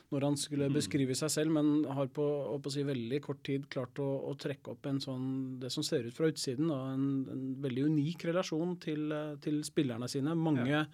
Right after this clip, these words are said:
Speaker 1: ønsker å spille for han fremfor andre klubber, og bygger etter sigende nå et lag som vi får håpe går hele veien inn og tar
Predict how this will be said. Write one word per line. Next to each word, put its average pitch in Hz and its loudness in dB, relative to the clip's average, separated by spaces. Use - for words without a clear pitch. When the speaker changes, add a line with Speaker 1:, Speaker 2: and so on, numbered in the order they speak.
Speaker 1:
ønsker 160 2
å 156 2
spille 139 0
for 139 0
han 139 0
fremfor 139 -4
andre 131 -2
klubber, 131 0
og 139 2
bygger 147 4
etter - -4
sigende 135 0
nå 135 0
et 139 -8
lag 139 -2
som 139 -2
vi 139 -2
får 147 -2
håpe 131 -4
går 131 -2
hele 123 -2
veien 123 -6
inn 131 -4
og 131 -6
tar 127 -4